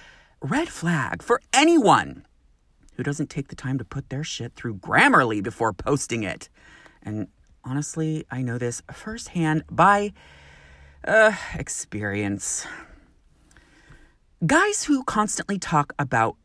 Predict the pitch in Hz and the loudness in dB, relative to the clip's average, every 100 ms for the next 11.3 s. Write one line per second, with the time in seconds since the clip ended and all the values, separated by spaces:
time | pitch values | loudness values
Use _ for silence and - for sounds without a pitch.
0 | 123 120 277 - - 117 98 160 185 226 | -8 -2 -2 -4 -4 -2 -2 -2 0 0
1 | 214 - 302 466 - 202 156 131 139 - | -2 -6 -4 -4 -2 0 0 2 2 2
2 | 147 - - 127 123 139 151 147 147 147 | -2 -4 -6 -2 0 0 0 0 -2 -4
3 | - 143 151 151 147 135 - 440 403 - | 0 2 4 2 2 -2 -4 -8 -10 -6
4 | 156 147 - - 131 143 151 160 - - | 0 0 0 0 0 2 0 -2 -6 -20
5 | - - - - 160 302 330 160 156 165 | -20 -20 -10 -2 0 0 2 2 4 2
6 | 127 143 - 147 139 - 120 131 156 - | 2 -2 0 0 0 0 -2 0 -2 -6
7 | - _ _ - 240 370 339 220 - 156 | -12 _ _ 0 2 2 0 -2 -2 2
8 | 180 226 226 233 - 233 - - 226 - | 4 4 2 0 0 -2 -2 -4 -4 0
9 | 220 233 - - - - _ _ _ 180 | 0 0 -4 -14 -20 -20 _ _ _ 2
10 | 170 302 330 311 202 156 269 349 214 127 | 4 6 6 4 2 2 2 2 2 2
11 | 78 50 | 0 -6